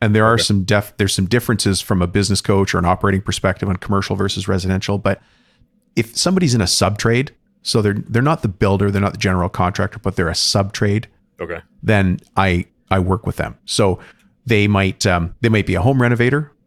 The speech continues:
Speaker 1: on the residential side. They might be a home painter or a roofer or do driveway, you know,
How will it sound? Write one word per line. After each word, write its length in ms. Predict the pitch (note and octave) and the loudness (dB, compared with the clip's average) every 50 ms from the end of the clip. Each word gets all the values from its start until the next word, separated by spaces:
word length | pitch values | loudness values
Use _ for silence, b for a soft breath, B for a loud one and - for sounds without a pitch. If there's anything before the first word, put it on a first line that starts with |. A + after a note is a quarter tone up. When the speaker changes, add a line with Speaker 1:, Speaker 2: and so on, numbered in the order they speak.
| _ - | _ -4
Speaker 1:
on 140 | G2+ G2+ G2 | 0 0 2
the 80 | G2 | 2
residential 440 | F2+ F2+ E2+ E2+ F2 F2 - - G#2+ | 2 2 0 0 -2 -2 -2 -4 -4
side. 320 | - - A2+ G#2+ A#2+ B2 | -2 0 0 0 0 0
They 80 | - F#2+ | 0 0
might 200 | F#2 F2 F2+ - | 0 0 -2 -2
be 60 | - E2+ | -4 -6
a 40 | D#2+ | -4
home 160 | F2 E2 D#2+ | -4 -6 -4
painter 460 | - - - A2+ A2+ - C3+ C3+ C3+ C#3 | -2 0 0 0 0 0 -2 -2 -2 -2
or 180 | - G2 F2 D#2+ | -2 -2 -2 -2
a 60 | D#2 | -2
roofer 520 | D2+ F2+ A#2+ C3 - - C2+ C#2 C#2 C3+ _ _ _ _ - | 0 0 -2 -2 0 -2 -4 -2 -4 -6 _ _ _ _ -4
or 300 | F#2+ F#2 F2+ F2+ F2+ - _ _ _ _ _ _ _ _ _ | -4 -2 -2 -2 -4 -6 _ _ _ _ _ _ _ _ _
do 160 | - F2+ E2 | -8 -6 -6
driveway, 640 | D#2+ - - F#3+ F3+ F3+ F#3 D#3+ F3 D#3 D2 - - - - - - - - - - - - - - - - - - | -6 -4 -2 0 2 2 2 2 0 -4 -4 -4 -8 -10 -16 -16 -18 -18 -20 -20 -20 -20 -20 -20 -20 -20 -18 -6 -2
you 100 | - F2+ | -2 0
know, 220 | D2 C2 D2 - | 0 -2 -4 -6